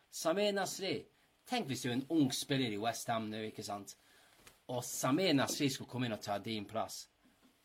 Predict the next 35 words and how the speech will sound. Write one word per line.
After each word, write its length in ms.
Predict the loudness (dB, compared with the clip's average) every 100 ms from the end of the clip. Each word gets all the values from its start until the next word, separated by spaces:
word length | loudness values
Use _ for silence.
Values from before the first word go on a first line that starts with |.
| -10
Det, 120 | -8
det, 140 | -6 -6 -4
det 80 |
er 20 | -2
ikke 160 | 2
en 300 | 2 2 0
overraskelse 600 | 0 4 4 2 0 0 0
at 140 | -2 -4
unge 320 | -4 0 0
spillere 400 | 0 0 2 2 -2 -10 -20 -20
forlatt 460 | -18 0 4 4 4
Premier 360 | 0 2 4 4
League 180 | 4 4
og 60 | 2
dra 200 | 4 4
til 140 | 2 2
Bundesliga, 640 | 4 4 2 0 0 -2
hvor 140 | -6 -4
de 80 | -4
får 220 | -2 -2
sjanse 300 | 0 0 0
til 80 | -4
å 80 | -6
spille 400 | -4 0 0 -2 -12 -20 -10
foran 340 | 0 2 2
seksti, 460 | 0 -2 -2 -2 -4
sytti 380 | 0 0 0 -2
tusen 460 | -2 -2 -2 -4 -4 -12 0
hver 380 | 4 6 4 0 0
uke, 420 | 0 2 4 4 2 -12 -20 _ _
ikke 180 | -4 2
sant? 320 | 2 2 -4 -6
Med 200 | 2 4 2 -4 _ -2
ekte 360 | -2 -2 -6 -4
supporter, 640 | -2 -2 -4 -2 -2 -2